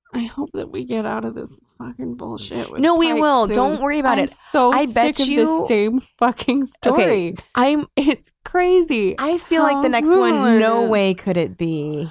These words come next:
Speaker 1: Oh, are we going chronological or are we reading Ancient Evil next? Are we gonna go
Speaker 2: I thought we were going
Speaker 1: sequels?
Speaker 2: chronological.
Speaker 1: I prefer to, because otherwise I feel like we're not getting the full scope of his
Speaker 2: No,
Speaker 1: pro-
Speaker 2: 'cause I don't wanna
Speaker 1: progression.
Speaker 2: jump ahead and then jump back. Do you know what I'm
Speaker 1: Exactly.
Speaker 2: saying?
Speaker 1: I completely agree.
Speaker 2: Um, yeah, no, we're doing it. Um,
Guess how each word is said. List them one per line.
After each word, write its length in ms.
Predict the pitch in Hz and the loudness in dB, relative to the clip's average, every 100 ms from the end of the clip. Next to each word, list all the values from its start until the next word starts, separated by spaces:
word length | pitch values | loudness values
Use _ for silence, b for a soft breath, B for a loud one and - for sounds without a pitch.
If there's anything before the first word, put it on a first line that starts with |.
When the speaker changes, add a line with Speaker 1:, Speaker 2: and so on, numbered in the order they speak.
| - | 0
Speaker 1:
Oh, 180 | 247 226 | 2 2
are 160 | 226 233 | -2 -6
we 160 | 277 | -6
going 240 | 311 302 285 | -4 -4 -6
chronological 640 | 247 240 214 208 226 240 | -6 -4 -2 -4 -4 -6
or 100 | 220 | -4
are 60 | 196 | -2
we 200 | 185 180 | -4 -4
reading 400 | 180 175 180 - | -6 -6 -8 -8
Ancient 320 | 185 175 185 | -10 -8 -8
Evil 260 | 180 180 170 | -8 -8 -10
next? 360 | - - _ | -10 -16 _
Are 100 | 196 | -6
we 160 | 190 190 | -4 -4
gonna 180 | 196 196 | -2 -4
go 200 | 190 185 | -2 -2
Speaker 2:
I 60 | 180 | 0
thought 140 | 269 | 0
we 80 | 240 | 2
were 40 | |
going 140 | 208 180 | 2 0
Speaker 1:
sequels? 200 | 185 165 | 0 0
Speaker 2:
chronological. 580 | 160 - 151 151 - 165 | 0 -2 -4 -6 -4 0
Speaker 1:
I 120 | 208 | 0
prefer 380 | 214 202 - 151 | -2 -6 -6 -12
to, 200 | - - | -10 -12
because 320 | - 185 185 | -10 -8 -4
otherwise 400 | 190 180 170 170 | -2 -2 -4 -6
I 60 | 175 | -8
feel 180 | - 180 | -8 -6
like 220 | 170 - | -6 -8
we're 100 | 175 | -8
not 340 | 165 151 160 - - | -6 -8 -10 -16 -12
getting 400 | 175 156 143 - | -10 -8 -10 -10
the 260 | 180 - 165 - | -8 -8 -10 -6
full 140 | 190 | -8
scope 340 | - 190 175 | -4 -6 -4
of 140 | 147 165 | -8 -10
his 200 | - 208 | -6 2
Speaker 2:
No, 340 | 226 233 165 | 2 4 0
Speaker 1:
pro- 80 | - | -4
Speaker 2:
'cause 140 | - | -2
I 100 | - | 2
don't 100 | 240 | 2
wanna 140 | 285 285 | 2 0
Speaker 1:
progression. 140 | 202 | 0
Speaker 2:
jump 220 | 214 208 | 2 2
ahead 380 | 196 185 180 170 | 2 2 4 2
and 180 | - 180 | 0 -2
then 140 | 170 | -2
jump 240 | 175 175 160 | -2 -4 -2
back. 240 | 170 - | -2 -2
Do 80 | 202 196 | -6 0
you 40 | 196 | 2
know 80 | |
what 100 | 175 | 2
I'm 60 | 170 | 0
Speaker 1:
Exactly. 200 | 170 180 | -4 -4
Speaker 2:
saying? 300 | 170 175 208 | -2 -2 -4
Speaker 1:
I 60 | - | -8
completely 460 | 185 180 190 175 | -10 -6 -6 -6
agree. 340 | 165 - - 185 | -10 -12 -12 -4
Speaker 2:
Um, 260 | 196 190 175 | 0 0 0
yeah, 160 | 185 - | -2 0
no, 160 | 196 190 | 0 2
we're 80 | 190 | 2
doing 260 | 180 175 | 2 0
it. 180 | 165 - - | 0 -6 -6
Um, 640 | 160 156 156 151 151 160 | -6 -6 -6 -8 -8 -8